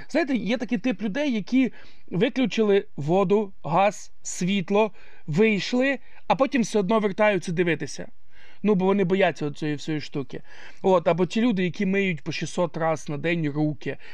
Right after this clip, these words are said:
до того, як ще коронавірус був. От, то якщо у вас є така штука і вам з цим некомфортно, дуже варто йти до фахівця. Фахівець вам допоможе, вам навчитися, м, подолати свою тривогу. Тому що тривога — це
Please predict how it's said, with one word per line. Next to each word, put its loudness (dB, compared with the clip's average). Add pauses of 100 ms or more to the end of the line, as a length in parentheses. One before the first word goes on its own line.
(120)
до 4
того, 2
як 0
ще -6
коронавірус -4
був. -6 (460)
От, 4 (260)
то 2
якщо 2
у 0
вас 0
є 0
така -2
штука -2
і 0
вам 4
з -6
цим 0
некомфортно, 0
дуже -2
варто 0
йти -4
до -4
фахівця. -8 (460)
Фахівець -2
вам 0
допоможе, -2
вам 2
навчитися, 0 (680)
м, 0 (920)
подолати 4
свою 0
тривогу. -2
Тому -4
що -4
тривога — 0
це 2